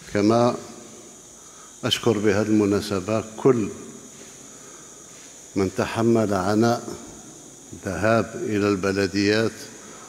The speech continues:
وإمضاء سندات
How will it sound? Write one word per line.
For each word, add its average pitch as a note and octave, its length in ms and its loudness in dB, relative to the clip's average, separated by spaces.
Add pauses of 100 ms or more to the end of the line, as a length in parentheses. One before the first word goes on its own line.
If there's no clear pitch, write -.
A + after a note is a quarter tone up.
(300)
وإمضاء G#2 920 0 (1900)
سندات G#2+ 600 4